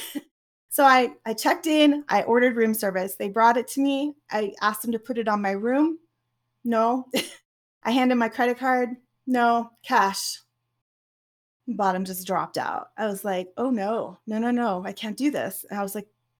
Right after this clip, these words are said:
kept trying to hand him my card. No. So I tried to hand him some of the cash that hadn't worked at the last place. And he, no, he did the same thing. I knew. I,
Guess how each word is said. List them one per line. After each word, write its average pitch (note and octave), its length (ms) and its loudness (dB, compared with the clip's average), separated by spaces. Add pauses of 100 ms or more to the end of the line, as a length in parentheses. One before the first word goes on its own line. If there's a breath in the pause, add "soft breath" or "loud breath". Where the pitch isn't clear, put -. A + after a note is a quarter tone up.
(400)
kept C#4+ 200 -2
trying A#3+ 180 0
to B3 60 0
hand A#3+ 180 2
him A3+ 60 0
my G3+ 100 0
card. G3 320 -2
No. F#3 340 -2 (480)
So C4+ 140 0
I - 20 4
tried C4 240 0
to D4 80 0
hand C#4 140 4
him C#4 80 2
some C4+ 160 2
of A#3+ 60 0
the A#3 60 0
cash A3+ 380 0
that - 140 -6
hadn't A3 340 -2
worked G#3+ 280 -2
at A3 120 -10
the G#3 80 -4
last G3 380 -2
place. B3+ 280 -2
And F#3+ 100 -6
he, G3+ 200 -8
no, G3 280 -2
he G3+ 140 -10
did G3 160 -8
the G3+ 80 -12
same G#3 220 -6
thing. G#3+ 340 -4
I G3+ 100 -6
knew. G3+ 260 -4 (100)
I, G3+ 160 -6